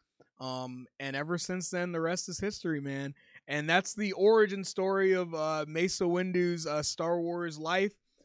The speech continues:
that's kind of the short and sweet of it. I could probably go into it for, like, forty-five minutes to an hour, and maybe I will go into more detail as the, uh,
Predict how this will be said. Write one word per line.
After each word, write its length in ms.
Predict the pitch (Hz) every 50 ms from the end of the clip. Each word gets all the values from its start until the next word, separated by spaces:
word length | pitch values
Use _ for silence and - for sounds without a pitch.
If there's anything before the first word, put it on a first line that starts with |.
| _ _
that's 180 | - 156 156 -
kind 160 | - 180 175
of 100 | 170 160
the 60 | 151
short 360 | 139 - - 190 170 170 151 151
and 100 | 151 143
sweet 320 | - - 170 165 175 170
of 180 | 160 151 151 160
it. 100 | 165 156
I 140 | 143 147
could 160 | 139 - 143 -
probably 400 | 156 147 147 151 147 143 147 139
go 280 | 135 139 139 143 143
into 300 | 143 143 143 143 143 143
it 160 | 143 135 123
for, 140 | - 147 139
like, 180 | 135 131 131 -
forty-five 500 | - 143 143 143 143 131 143 139 139 135
minutes 240 | 139 139 135 135 -
to 120 | - 139
an 80 | 135 135
hour, 280 | 135 135 143 147 151
and 140 | 143 143 139
maybe 260 | 143 147 160 170 175
I 100 | 165 175
will 180 | 175 196 202 196
go 180 | 165 151 143 139
into 100 | 135 131
more 180 | 131 131 131
detail 560 | 127 135 135 135 127 - 139 139 139 139 135 - _ _ - _ - _
as 260 | - 139 139 139 131 127
the, 200 | 135 131 131 131
uh, 220 | 131 127 127